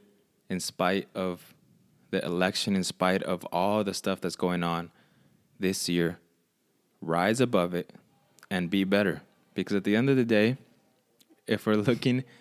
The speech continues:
ten years after, if you look back <laughs> to twenty, twenty thirty,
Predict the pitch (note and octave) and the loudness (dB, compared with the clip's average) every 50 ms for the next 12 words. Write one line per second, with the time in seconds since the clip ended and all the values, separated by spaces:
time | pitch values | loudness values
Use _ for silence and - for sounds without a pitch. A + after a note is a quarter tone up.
0 | - _ _ _ _ _ - - - - C3+ B2+ A#2+ B2 A#2+ A2 G#2 A2 A2+ A2+ | -20 _ _ _ _ _ -16 -14 -8 0 2 2 4 4 4 4 6 6 6 6
1 | A2+ A#2 B2 - - - - _ _ _ _ _ _ _ _ - - - E2 F#2+ | 4 4 0 -6 -10 -14 -20 _ _ _ _ _ _ _ _ -12 -6 -4 -2 -2
2 | A2+ - - A#2 B2 B2+ - - - - - - - G2+ - A2 A2+ B2+ C#3 C3+ | -2 -4 -2 -2 0 -2 -2 -10 -20 -20 -14 -10 -8 -2 0 2 4 4 2 2
3 | G#2 G2 G2 G#2 A#2+ - - _ _ _ _ _ _ _ _ _ _ - - - | 2 2 2 2 0 -2 -8 _ _ _ _ _ _ _ _ _ _ -14 -10 -6
4 | - - F3 E3 - - - - - - C3+ A#2 G#2+ - - B2 A2+ A2+ A2+ G#2 | 0 4 4 4 4 2 -8 -10 0 2 2 2 2 2 0 2 2 4 4 2
5 | F#2+ - - - - - - - - _ _ - - _ _ - - B2+ A2+ A#2+ | 2 0 -4 -16 -20 -20 -20 -20 -20 _ _ -20 -20 _ _ -4 -2 0 2 2
6 | A#2 A2 G#2 G#2 G#2 G#2+ A#2 C3 C3+ D3 | 2 2 2 2 4 4 4 2 2 0